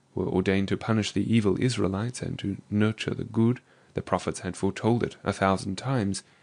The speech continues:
yea, and that in such wise as Nebuchadnezzar had received express commandment concerning the same thing,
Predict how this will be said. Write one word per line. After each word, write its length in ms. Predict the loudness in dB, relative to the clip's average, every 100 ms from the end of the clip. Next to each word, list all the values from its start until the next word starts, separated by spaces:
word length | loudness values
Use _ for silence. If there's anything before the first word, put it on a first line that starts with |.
| _
yea, 320 | 0 2 2 -2
and 260 | -6 -6
that 260 | -2 -2 0
in 100 | 0
such 260 | 0 2
wise 240 | 2 2 0
as 120 | -2
Nebuchadnezzar 800 | 0 0 0 0 0 -2 -2 -6 _
had 180 | -6 -2
received 440 | 0 2 2 2 0
express 420 | -4 -2 -2 -2
commandment 640 | -4 -2 -2 -2 -6 -6
concerning 480 | -2 0 2 0 0
the 80 | -2
same 300 | 0 0 0
thing, 340 | -4 -4 -4